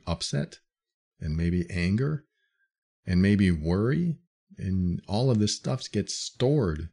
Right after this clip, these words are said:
in your system. And then you start walking around with it stored in your system.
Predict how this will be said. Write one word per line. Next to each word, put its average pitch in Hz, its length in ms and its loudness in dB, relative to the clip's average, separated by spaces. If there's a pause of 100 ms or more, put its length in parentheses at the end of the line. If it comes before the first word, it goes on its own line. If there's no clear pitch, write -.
in 95 140 0
your 87 100 0
system. - 520 -4 (840)
And 98 100 2
then 143 60 6
you 170 80 8
start 110 240 0
walking 120 360 2
around 123 380 4
with 92 160 0
it - 240 -4
stored 117 720 2
in 104 140 4
your 92 120 2
system. - 520 -6